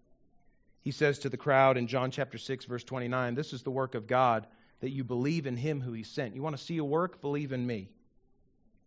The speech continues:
And they said to him, "Well, then what sign do you do so that we can see and believe you?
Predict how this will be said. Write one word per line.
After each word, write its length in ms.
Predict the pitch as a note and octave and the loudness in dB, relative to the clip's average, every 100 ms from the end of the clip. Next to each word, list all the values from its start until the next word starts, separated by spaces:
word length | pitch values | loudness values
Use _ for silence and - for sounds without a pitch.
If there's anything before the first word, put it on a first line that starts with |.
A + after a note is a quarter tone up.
| _ _ _ - - | _ _ _ -20 -2
And 100 | B2+ | 4
they 120 | G3 | 4
said 180 | - C#3+ | 4 0
to 60 | |
him, 140 | C#3 D3 | 0 2
"Well, 140 | D3 | 4
then 140 | D3 D3+ | 4 2
what 160 | G#3 | 0
sign 340 | - F3 G#3 G#3 | 2 2 2 2
do 80 | C3 | 0
you 160 | B2 | -4
do 160 | A2+ C3 | -4 -4
so 160 | - | -4
that 100 | D3+ | -2
we 120 | D#3+ F#3 | -2 0
can 180 | G#3 | -2
see 360 | G3 - E4 G#3 | -2 0 2 2
and 160 | B2 C#3+ | -2 0
believe 380 | E3+ B3+ E4+ - | 2 2 0 -2
you? 180 | G2+ | -6